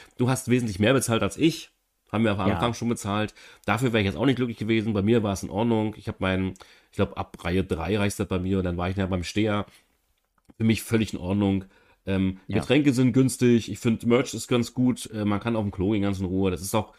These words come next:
Speaker 1: ich finde, es ist auch gut erreichbar. Jedenfalls, wenn ich mit dir unterwegs bin, alleine, würde ich das, glaub ich, nicht finden. <laughs> Oder schwerer.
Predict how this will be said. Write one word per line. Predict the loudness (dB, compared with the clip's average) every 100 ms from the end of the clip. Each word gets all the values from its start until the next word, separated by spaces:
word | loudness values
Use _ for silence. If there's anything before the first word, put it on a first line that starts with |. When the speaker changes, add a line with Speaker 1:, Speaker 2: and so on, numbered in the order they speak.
| _ -8
Speaker 1:
ich |
finde, | 0 2
es | 2
ist | 0
auch | -6
gut | -6 -2
erreichbar. | -2 0 -2 -2 -4 -4 -4 -6 _ _
Jedenfalls, | -2 0 -2 0
wenn | 0
ich | 2
mit | 2
dir | 4 4 4
unterwegs | 0 0 0 -2
bin, | -2
alleine, | 0 0
würde | -2
ich |
das, | -2
glaub | -2 0
ich, | 0
nicht | 0
finden. | -2 -2 -2
<laughs> | -4 -6 -6
Oder | -6 -6
schwerer. | -6 2 4 4 2